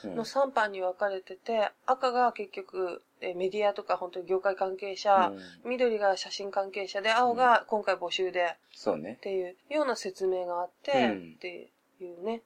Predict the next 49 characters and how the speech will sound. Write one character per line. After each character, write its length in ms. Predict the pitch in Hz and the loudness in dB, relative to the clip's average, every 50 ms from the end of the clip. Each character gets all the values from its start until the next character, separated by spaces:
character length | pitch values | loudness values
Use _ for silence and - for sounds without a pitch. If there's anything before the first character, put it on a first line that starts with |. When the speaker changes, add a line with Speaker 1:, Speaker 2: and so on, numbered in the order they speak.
| _ | _
Speaker 2:
そ 340 | - - - 90 76 73 - | -12 -6 -4 -4 -4 -4 -10
う。 240 | _ _ _ _ - | _ _ _ _ 0
た 80 | 104 | 2
だ、 220 | 95 90 80 - - - | 2 4 2 0 -2 -6
や 80 | - | -8
っ 40 | - | 0
ぱ 140 | - 120 110 | 2 2 2
り 140 | 101 95 90 | 2 2 -2
な 100 | 95 92 | -2 -2
ん 40 | |
か、 320 | - - 92 87 82 80 - _ _ - | 0 0 0 2 2 0 -6 _ _ -2
あ、 280 | 87 87 85 82 80 - - | 0 0 0 0 -2 -4 -6
お 60 | 92 | -4
役 200 | 90 87 - - | -6 -4 -4 -4
所 160 | - - 90 - | -2 -2 2 4
だ 120 | 95 90 | 4 4
な 140 | 98 110 120 | 6 4 4
っ 80 | - - | 4 0
て 100 | _ - | _ -8
い 40 | 82 | -8
う 40 | 78 | -6
感 180 | - - 85 | -2 -4 -4
じ 120 | 80 80 82 | -4 -4 -10
の 140 | 85 82 - | -10 -10 -10
硬 340 | - - - - 107 107 104 | -10 -10 2 4 6 6 6
い 40 | 104 | 4
雰 200 | - - 117 113 107 | 0 -2 -2 -2 -2
囲 40 | 107 | -2
気 120 | - 87 | -2 -2
は 60 | 80 | -2
あ 60 | 80 | -2
り 80 | 82 87 | -4 -6
ま 120 | 92 98 | -8 -8
し 60 | - - | -8 -8
た 100 | - - | -10 -8
け 80 | - 285 | -4 0
ど 60 | 285 | 0
ね、 60 | 254 | 0
Speaker 1:
ま 40 | 220 | 2
あ 20 | |
ね、 200 | 220 233 262 262 | 2 0 0 0
Speaker 2:
最 200 | - - - - | -2 -8 -14 -14
初。 120 | - - - | -14 -8 -6
Speaker 1:
最 120 | 233 226 | -6 -6
初 120 | 226 - | -4 -6
は 100 | 220 220 | -8 -6
ね。 180 | 220 233 247 247 - | -6 -6 -6 -8 -6
Speaker 2:
う 80 | 254 247 | -6 -4
ん。 260 | 113 101 87 82 - | -4 -4 -6 -10 -16